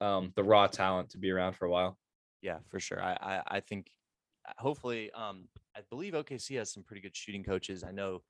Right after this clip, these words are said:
Speaker 2: San Antonio and New Orleans have the two, like, best shooting coaches. So, um, if he had gotten drafted there, that might have been a good spot for them too. But yeah, I think O-, I'm pretty sure O K C has a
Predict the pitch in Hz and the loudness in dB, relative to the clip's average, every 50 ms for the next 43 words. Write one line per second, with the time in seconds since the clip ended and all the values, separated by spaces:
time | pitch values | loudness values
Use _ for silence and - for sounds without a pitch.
0 | _ _ _ _ - - 120 113 104 101 - 110 104 101 98 98 95 95 95 92 | _ _ _ _ -8 -4 -2 -2 -2 -2 -2 -2 -2 0 2 2 2 2 2 0
1 | 90 87 87 90 87 87 92 98 92 95 92 92 85 - 101 92 85 - _ _ | -2 -6 -8 -8 -6 -4 -2 -2 -2 -2 -4 -8 -8 -8 -10 -10 -10 -12 _ _
2 | _ - - 95 90 87 82 82 85 87 _ _ _ _ 95 92 90 - - - | _ -20 -20 -20 -18 -18 -20 -20 -20 -20 _ _ _ _ -6 -4 -4 -4 -4 0
3 | - 110 101 101 98 110 107 101 - - 113 110 110 110 - - - 90 85 87 | 2 2 2 2 4 6 6 6 6 4 2 2 2 2 0 2 2 4 4 4
4 | 85 - _ _ _ _ _ _ - _ _ - - 87 85 82 82 85 85 - | 2 0 _ _ _ _ _ _ -20 _ _ -2 2 2 2 4 2 0 0 2
5 | 104 95 90 80 95 90 90 92 85 92 87 87 - - 87 85 85 87 87 85 | 2 2 4 4 4 2 2 2 4 4 4 4 2 0 0 0 2 2 2 2
6 | 85 85 85 87 82 85 87 85 87 - - - 90 87 - - 90 87 85 85 | 0 0 0 -2 0 -2 -2 -2 -4 -6 -2 0 0 0 0 0 -2 -2 -2 -4
7 | 80 - - 92 92 87 82 87 85 82 - _ _ _ _ _ _ 110 92 90 | -4 0 0 2 2 2 2 2 2 0 -4 _ _ _ _ _ _ 4 4 4
8 | - - 156 - 120 113 - - 101 - - 175 190 170 - - 123 104 101 - | 4 2 2 4 4 2 4 0 -2 -2 2 2 2 2 4 4 4 4 4 2
9 | 98 87 - 95 90 87 85 82 | 0 0 0 0 0 2 0 -2